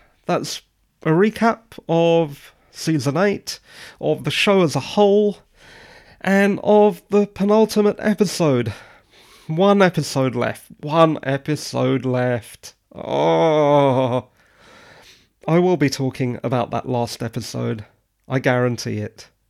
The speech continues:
And that is it. Time for another sip of drink.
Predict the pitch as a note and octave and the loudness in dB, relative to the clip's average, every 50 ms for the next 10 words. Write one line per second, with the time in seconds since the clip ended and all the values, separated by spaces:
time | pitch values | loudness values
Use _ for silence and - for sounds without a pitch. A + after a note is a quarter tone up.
0 | _ _ _ _ _ _ _ _ _ _ _ _ _ _ _ _ _ _ _ _ | _ _ _ _ _ _ _ _ _ _ _ _ _ _ _ _ _ _ _ _
1 | _ _ _ _ _ _ - - G3 G#3+ G3+ A3 A#3 A3+ A#3+ A#3 G3+ F#3+ B3 A#3 | _ _ _ _ _ _ -6 -2 0 2 4 4 4 4 4 4 4 4 2 2
2 | - - - - C#3+ - - - - - - - - - - _ _ _ _ _ | 0 -2 -6 -12 -14 -14 -14 -16 -16 -18 -20 -20 -20 -20 -20 _ _ _ _ _
3 | _ _ _ _ _ - - B3 C4 A#3+ A#3 A3 - - F#3+ F#3 F#3 G#3 A#3 G3+ | _ _ _ _ _ -6 -4 -2 -2 -2 -2 -4 -2 -2 -2 0 0 0 -2 -2
4 | G3+ F#3 - - A3 G#3 - C#3+ B2+ - G3 A3+ A#3+ B3 - G#3+ - | -4 -6 -4 -6 -6 -6 -6 -8 -4 0 0 0 0 -2 -8 -16 -18